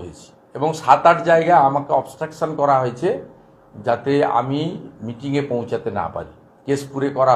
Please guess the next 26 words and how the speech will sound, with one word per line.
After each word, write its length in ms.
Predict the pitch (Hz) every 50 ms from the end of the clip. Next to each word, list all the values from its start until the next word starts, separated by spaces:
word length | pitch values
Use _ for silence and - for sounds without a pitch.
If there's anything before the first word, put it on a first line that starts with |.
| 113
হয়েছে, 260 | 120 117 104 - 135 156 147 135 - - - - _ _ _ _ _ -
জীবনতলার 800 | 101 104 117 131 123 135 139 139 139 139 139 139 139 139 139 139 - - - 110 113
আগে 220 | 123 127 131 127 110 104 107 - - - - - -
পরে 220 | 131 139 135 120 110 117 120 - - - - 113
নাগরতলা 520 | 117 110 120 - 131 131 131 135 131 131 127 120
বলে 120 | 123 117 117 113
একটা 140 | - - 107 98 107
জায়গা 240 | 104 107 101 104 104 101
আছে 140 | 101 101 101 104
ভাঙড় 240 | 98 98 107 104 98 95 98
রাস্তায়, 300 | 95 - - 131 185 - - - - - - - - _ -
সেখানে 300 | - 143 147 151 147 143 135 117
করা 140 | 113 110 101 98
হয়েছে। 180 | 98 98 98 - -
এরকম 180 | 196 185 190 185 180 151 147
অনেকগুলো 380 | 156 175 170 160 156 170 170 165 151
উদাহরণ 300 | - 120 110 101 98 98 85 82
রয়েছে। 240 | 82 78 - - - - _ _ - - - _ - -
অর্থাৎ 200 | - - 196 - - 160 160
এই 100 | 170 196 196 190 -
কালচারটা 640 | 156 147 156 156 151 180 170 170 - - - 202 202 208 202 - - - - -
মমতা 340 | 123 127 135 143 143 143 160 156
ব্যানার্জিরই 560 | 147 147 147 151 147 139 135 139 170 170 196 - -
কালচার, 380 | 143 131 120 - - 165 151 131 - - - - - - _ _ _ _ _ _ _ _ _ _ -
তিনি 260 | 127 127 131 143 151 156 160 170 170 - - - - 127
এইটা 280 | 131 131 139 156 156